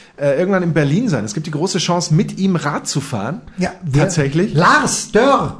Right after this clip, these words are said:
Speaker 1: Ich würd's mal sagen, unsere Berliner Crew, die Berliner Homies.
Speaker 2: Die Homies.
Speaker 1: Äh, checkt eure Fahrräder, holt eure Mountainbikes heraus und geht mit, ähm, Fabio Wittmer Fahrrad fahren und das Ganze eben auch noch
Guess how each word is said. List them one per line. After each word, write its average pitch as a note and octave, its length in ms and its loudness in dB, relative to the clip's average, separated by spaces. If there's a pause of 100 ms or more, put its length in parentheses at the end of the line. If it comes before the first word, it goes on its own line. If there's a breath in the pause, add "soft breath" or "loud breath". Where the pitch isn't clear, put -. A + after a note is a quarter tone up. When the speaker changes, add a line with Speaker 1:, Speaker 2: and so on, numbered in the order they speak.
(100)
Speaker 1:
Ich D3 140 0
würd's F3+ 180 0
mal E3+ 120 2
sagen, E3+ 220 0
unsere G3 280 2
Berliner F3 460 2
Crew, F#3 680 -2
die C#3 80 -4
Berliner E3+ 460 2
Homies. D#3+ 600 0
Speaker 2:
Die C3+ 120 -4
Homies. E3+ 340 -4
Speaker 1:
Äh, D3+ 280 2 (220)
checkt - 420 -2
eure E3 440 4
Fahrräder, E3+ 720 0
holt G#3 200 0
eure D#3 220 2
Mountainbikes D3 880 0 (300 loud breath)
heraus C3 600 -2 (240 loud breath)
und D3+ 280 -2
geht F#3 300 -2
mit, F3 460 -2
ähm, D3 360 2
Fabio D#3 500 -2
Wittmer F#3+ 460 0 (200 loud breath)
Fahrrad F#3 540 -2
fahren D3 380 -4
und D3+ 160 -4
das D3 160 -2
Ganze E3+ 360 -2
eben E3 320 0
auch D#3 140 -2
noch E3 200 2